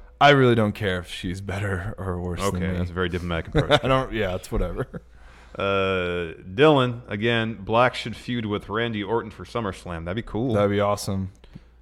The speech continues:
Speaker 2: Uh, Fiend Kicks, "What is the best case scenario debut for Bray, and how does it happen?"
Speaker 1: He just needs to have that Firehouse Funhouse on Raw,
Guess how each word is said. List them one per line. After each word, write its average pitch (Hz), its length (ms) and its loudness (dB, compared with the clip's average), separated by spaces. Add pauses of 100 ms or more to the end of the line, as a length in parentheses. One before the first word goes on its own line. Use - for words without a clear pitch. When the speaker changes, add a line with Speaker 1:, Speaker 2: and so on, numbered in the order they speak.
(120)
Speaker 2:
Uh, 90 240 2
Fiend 139 380 0
Kicks, - 300 -2
"What 135 120 -2
is 139 60 -4
the 120 60 -4
best 120 280 0
case 120 240 -2
scenario 107 400 0
debut 101 720 -6
for - 160 -12
Bray, 95 380 0
and 85 120 -6
how 101 160 -4
does 90 140 -4
it - 100 -10
happen?" 92 360 -6 (640)
Speaker 1:
He 113 160 2
just 127 200 4
needs 117 280 2
to 117 100 4
have 113 240 6
that 113 200 6
Firehouse 104 560 2
Funhouse 101 680 -2
on 98 340 0
Raw, 101 480 4